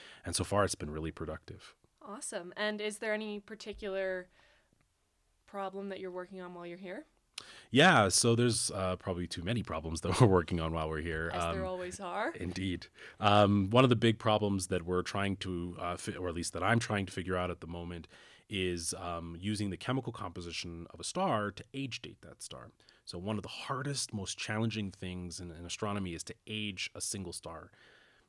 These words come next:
Speaker 1: You know, we just don't know how to do it. And we have some ideas, but,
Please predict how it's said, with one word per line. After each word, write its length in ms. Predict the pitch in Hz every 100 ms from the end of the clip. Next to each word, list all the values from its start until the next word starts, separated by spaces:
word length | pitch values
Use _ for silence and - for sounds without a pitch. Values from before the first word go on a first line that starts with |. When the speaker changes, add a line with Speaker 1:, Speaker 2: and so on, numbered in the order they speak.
| _ _ -
Speaker 1:
You 100 | 92
know, 60 |
we 100 | 85
just 220 | 95 104 -
don't 140 | 101
know 80 | 98
how 120 | 101
to 100 | 101
do 200 | 95 170
it. 280 | - - -
And 400 | 110 101 95 90
we 140 | 101 107
have 140 | 107
some 140 | -
ideas, 640 | 196 214 113 98 92 123 -
but, 260 | 101 98